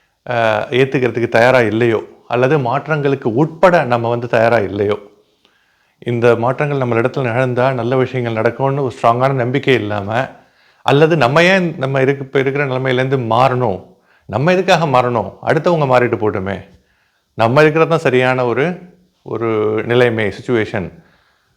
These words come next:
அப்படின்னு சொல்லிட்டு எப்போ ஒரு பிடிவாதத்தன்மையோட மாற மறுக்கிறோமோ,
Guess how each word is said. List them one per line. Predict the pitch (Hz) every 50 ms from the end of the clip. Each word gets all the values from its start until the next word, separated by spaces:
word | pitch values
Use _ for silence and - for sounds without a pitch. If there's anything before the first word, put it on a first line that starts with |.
| _ _ -
அப்படின்னு | 113 113 139 151
சொல்லிட்டு | 143 147 143 143 139 165 165 165 170
எப்போ | 175 170 - - - 208 185 - - - - - - _
ஒரு | - 131 131 135 135 135 135 139 - - - _ _ _ _ _ _ _ _ _ _ _ -
பிடிவாதத்தன்மையோட | - 143 160 165 165 165 160 160 160 160 - 139 131 131 123 120 117 117 123 143 147 131 120
மாற | 120 123 135 160 175 175
மறுக்கிறோமோ, | 139 120 113 120 135 156 151 - 160 135 104 95 87 90 92 98 113 127